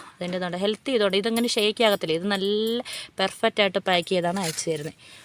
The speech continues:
ഓക്കെ, ഇതുണ്ട്. പിന്നെ ഞാൻ ഇതുണ്ട്, അയ്യോ, ഇതിൻ്റെയൊക്കെ തൈകൾ ഇതാണ്. ഇത് ചെറിയ ഷേപ്പാണ്. ഇതുണ്ട്, ഇപ്പം ഞാൻ കാണിച്ചതിൻ്റെ തൈയാണ്. ഇത്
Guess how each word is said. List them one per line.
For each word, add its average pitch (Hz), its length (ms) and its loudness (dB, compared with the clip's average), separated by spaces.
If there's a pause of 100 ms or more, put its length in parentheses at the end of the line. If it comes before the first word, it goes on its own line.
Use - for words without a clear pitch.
(240)
ഓക്കെ, - 160 -14 (140)
ഇതുണ്ട്. 185 280 -10
പിന്നെ 208 260 -2
ഞാൻ 202 140 -2 (200)
ഇതുണ്ട്, 170 260 -6
അയ്യോ, 175 160 -6 (920)
ഇതിൻ്റെയൊക്കെ 185 420 -8 (100)
തൈകൾ 165 240 -8
ഇതാണ്. 160 260 -14
ഇത് 208 80 -8 (140)
ചെറിയ 214 320 -6 (400)
ഷേപ്പാണ്. 175 420 -8
ഇതുണ്ട്, 170 240 -4 (680)
ഇപ്പം 202 140 -8 (100)
ഞാൻ 175 80 -8 (100)
കാണിച്ചതിൻ്റെ 185 480 -6 (360)
തൈയാണ്. 165 360 -4
ഇത് 190 100 -6